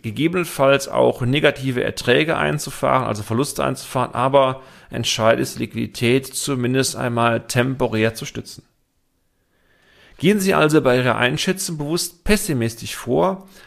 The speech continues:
aus Sicht der vorsichtigen Kauffrau oder aus Sicht des vorsichtigen Kaufmanns. Durch den beschriebenen Autofilter können Sie sehr einfach dann auch Beträge greifen, insbesondere dann,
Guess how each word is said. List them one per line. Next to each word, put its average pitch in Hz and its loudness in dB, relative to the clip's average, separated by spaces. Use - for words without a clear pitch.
aus - 0
Sicht - -8
der 131 0
vorsichtigen 139 -2
Kauffrau 156 0
oder 117 0
aus 107 -4
Sicht 131 -4
des - -8
vorsichtigen 117 -4
Kaufmanns. 107 -10
Durch 135 0
den 156 0
beschriebenen 185 0
Autofilter 160 2
können 156 0
Sie 127 0
sehr 143 2
einfach 156 -2
dann 131 0
auch 131 0
Beträge 123 0
greifen, 143 0
insbesondere 127 -4
dann, 147 0